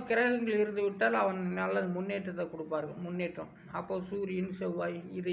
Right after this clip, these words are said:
எல்லாம் கொல்லம்பட்டக்காரங்களுக்கு தேவைப்படுது. அத்தோட அந்த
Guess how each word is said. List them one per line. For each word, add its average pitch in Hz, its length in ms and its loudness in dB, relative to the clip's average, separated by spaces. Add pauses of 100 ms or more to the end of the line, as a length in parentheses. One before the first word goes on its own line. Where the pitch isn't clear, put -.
எல்லாம் 190 260 0
கொல்லம்பட்டக்காரங்களுக்கு 160 1080 0 (100)
தேவைப்படுது. 143 440 -2 (540)
அத்தோட 226 380 6 (120)
அந்த 220 140 4